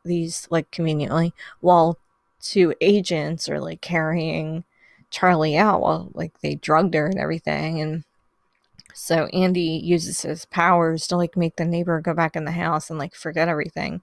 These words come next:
And then he blinds the two agents, which, damn. <laughs> So, you know, they end up, you know,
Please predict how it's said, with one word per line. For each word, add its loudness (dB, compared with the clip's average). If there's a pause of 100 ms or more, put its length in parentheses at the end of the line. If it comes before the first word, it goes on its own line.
(360)
And 2
then 2
he 0 (180)
blinds 2
the -4
two -2 (100)
agents, -4 (720)
which, -6 (520)
damn. 2
<laughs> 4 (540)
So, 0 (720)
you -4
know, -4 (500)
they 2
end 0
up, 4 (1000)
you -2
know, -2